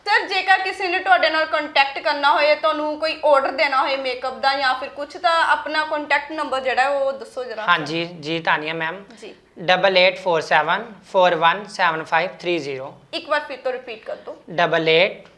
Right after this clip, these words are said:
Speaker 2: ਫੋਰ ਸੈਵਨ ਫੋਰ ਵਨ ਸੈਵਨ ਫਾਈਵ ਥ੍ਰੀ ਜ਼ੀਰੋ। ਇਹ ਨੰਬਰ ਤੇ ਮੈਨੂੰ ਕਨੈਕਟ ਕਰਕੇ ਮੇਰੇ ਕੋਲ ਬੁਕਿੰਗ ਆ ਲਓ।
Speaker 1: ਜੇਕਰ ਤੁਹਾਨੂੰ ਕਿਸੇ ਵੀ ਤਰ੍ਹਾਂ ਦੇ ਸੈਲੂਨ ਮੇਕਅਪ ਆਰਟਿਸਟ ਦੇ ਪ੍ਰਮੋਸ਼ਨ ਕਰਾਉਣੀ ਹੋਏ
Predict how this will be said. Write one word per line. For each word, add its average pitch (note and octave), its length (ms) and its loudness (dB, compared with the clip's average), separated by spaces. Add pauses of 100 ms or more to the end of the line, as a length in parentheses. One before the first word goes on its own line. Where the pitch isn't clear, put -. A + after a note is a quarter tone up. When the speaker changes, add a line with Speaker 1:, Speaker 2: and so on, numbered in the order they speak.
(160)
Speaker 2:
ਫੋਰ D#3+ 200 2
ਸੈਵਨ E3+ 480 0 (180)
ਫੋਰ D#3+ 220 2
ਵਨ E3 380 0 (140)
ਸੈਵਨ D#3 400 2
ਫਾਈਵ E3+ 320 0 (100)
ਥ੍ਰੀ F3 200 -4
ਜ਼ੀਰੋ। E3 480 -2 (180)
ਇਹ E3+ 120 0
ਨੰਬਰ E3 300 -2
ਤੇ D#3 100 -6
ਮੈਨੂੰ D#3 200 -8
ਕਨੈਕਟ D3+ 320 -2
ਕਰਕੇ F3 460 -2
ਮੇਰੇ F3 160 -10
ਕੋਲ D#3+ 140 -4
ਬੁਕਿੰਗ D3 300 -6
ਆ D3 80 -6
ਲਓ। C#3+ 220 -8 (300)
Speaker 1:
ਜੇਕਰ G4 280 2
ਤੁਹਾਨੂੰ G4 360 2
ਕਿਸੇ A4+ 340 2
ਵੀ A4+ 140 -2
ਤਰ੍ਹਾਂ D#4 260 4
ਦੇ B3 200 -2 (140)
ਸੈਲੂਨ F#4+ 680 -2
ਮੇਕਅਪ E4+ 420 4
ਆਰਟਿਸਟ E4 540 2
ਦੇ E4 280 -2
ਪ੍ਰਮੋਸ਼ਨ D#4+ 640 2
ਕਰਾਉਣੀ C#4 360 0
ਹੋਏ C4 280 -2